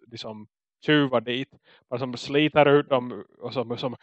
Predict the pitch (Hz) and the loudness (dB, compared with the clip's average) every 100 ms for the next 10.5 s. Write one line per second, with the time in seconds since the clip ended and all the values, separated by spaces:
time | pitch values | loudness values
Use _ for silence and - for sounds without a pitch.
0 | - - 220 220 - 196 185 - - 196 | -18 -2 2 2 4 4 4 0 2 4
1 | 254 202 156 - 214 - - 196 202 - | 6 2 -8 -4 -6 -4 2 4 2 0
2 | 170 196 196 440 440 392 392 359 330 320 | -2 -2 0 2 4 6 6 4 -2 -4
3 | 294 214 185 - - _ 202 277 359 - | -4 -4 -6 -14 -20 _ -4 2 0 0
4 | 330 311 381 392 - 320 330 311 285 359 | -2 4 4 4 -2 -2 -2 0 2 4
5 | 349 339 - 311 403 403 381 269 143 143 | 6 4 4 4 6 4 2 -2 -4 -2
6 | 190 208 170 285 294 285 247 214 277 277 | 4 4 8 10 10 6 2 6 8 8
7 | 262 233 226 240 185 254 240 175 - 247 | 4 -2 0 0 2 0 -2 -4 -6 -6
8 | 311 262 320 311 247 247 277 302 262 247 | 0 6 8 8 4 -2 -2 -4 -2 -2
9 | - 240 208 247 254 277 320 320 294 277 | -2 -4 -2 2 6 8 10 8 6 -2
10 | 262 320 320 320 | 4 6 6 4